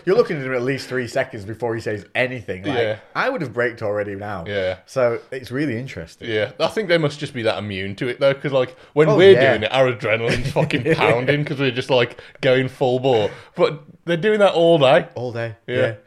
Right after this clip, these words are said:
Speaker 1: And they just, yeah, they must be, and they just know exactly when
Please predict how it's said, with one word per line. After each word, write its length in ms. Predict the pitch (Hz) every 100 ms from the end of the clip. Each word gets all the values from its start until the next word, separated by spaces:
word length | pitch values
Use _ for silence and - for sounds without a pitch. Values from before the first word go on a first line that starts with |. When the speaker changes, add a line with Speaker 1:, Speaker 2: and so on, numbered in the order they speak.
| _
Speaker 1:
And 120 | 139 139
they 80 |
just, 180 | 147 143
yeah, 180 | 135 135
they 280 | 127 123 120
must 320 | 120 143 -
be, 180 | 95 92
and 160 | 101
they 60 | 117
just 200 | 113 110
know 160 | 113 110
exactly 520 | 92 101 - - 101
when 320 | 101 92 92